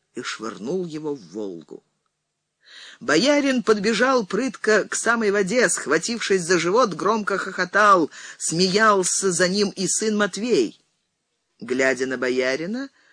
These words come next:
засмеялся было кто-то из стрельцов, но смолк. Толпа молчаливо насупилась. Страшна была сила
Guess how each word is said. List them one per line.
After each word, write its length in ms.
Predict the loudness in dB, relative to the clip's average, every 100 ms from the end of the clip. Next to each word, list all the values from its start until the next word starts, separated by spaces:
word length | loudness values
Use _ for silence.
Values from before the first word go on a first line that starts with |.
| _ _ _ _
засмеялся 840 | -8 -6 -4 -4 -2 -2 -4 -6
было 340 | -6 -4 -2 -4
кто-то 500 | -6 -4 -4 -2 -4
из 160 | -4
стрельцов, 720 | -8 -8 -8 -8 -4 -2 -2 -4
но 140 | -8
смолк. 760 | -6 -6 -4 -2 -2 -4 -16 _ _ _ _ _ _ _ _ _
Толпа 500 | -6 -4 -4 0 0
молчаливо 640 | 0 -4 -6 -6 -4 -4 -6
насупилась. 1080 | -6 -8 -8 -12 -12 -14 -14 -16 -16 -18 _ _ _ _ _ _ _ _ _ _ _
Страшна 800 | -16 -10 -8 -6 -8 -6 -2 -2
была 240 | -2 -6 -6
сила 500 | -8 -4 0 0